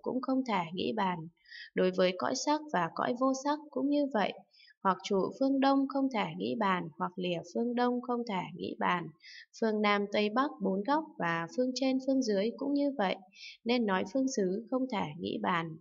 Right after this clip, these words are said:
mạn thù thất lợi. Thế nào là các trụ không thể nghĩ bàn? Hoặc trụ an lạc không thể nghĩ bàn, hoặc trụ vắng lặng không thể nghĩ bàn, hoặc trụ có tâm không thể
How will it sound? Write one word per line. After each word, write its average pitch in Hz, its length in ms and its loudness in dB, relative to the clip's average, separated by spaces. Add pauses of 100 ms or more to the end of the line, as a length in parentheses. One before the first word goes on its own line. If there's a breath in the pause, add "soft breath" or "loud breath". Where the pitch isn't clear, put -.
(120)
mạn 180 280 -2
thù 170 260 -4
thất 240 180 -4
lợi. 202 260 0 (500 loud breath)
Thế 262 100 4
nào 226 300 2
là 165 340 2
các 269 200 -2
trụ 226 280 2
không 277 260 0
thể 208 140 0 (100)
nghĩ 196 220 -2
bàn? 180 320 2 (460 loud breath)
Hoặc 175 180 0
trụ 196 240 -2
an 262 220 0
lạc 196 280 2
không 262 260 -4
thể 208 120 -2 (120)
nghĩ 190 260 -2
bàn, 185 240 0 (180)
hoặc 170 180 -8
trụ 196 260 -4
vắng 175 200 -4
lặng 220 260 0
không 254 260 -4
thể 208 160 0 (140)
nghĩ 202 220 -2
bàn, 180 300 0 (500 loud breath)
hoặc 175 180 2
trụ 202 300 -4
có 180 160 0 (100)
tâm 262 140 2 (160)
không 262 260 -2
thể 196 140 0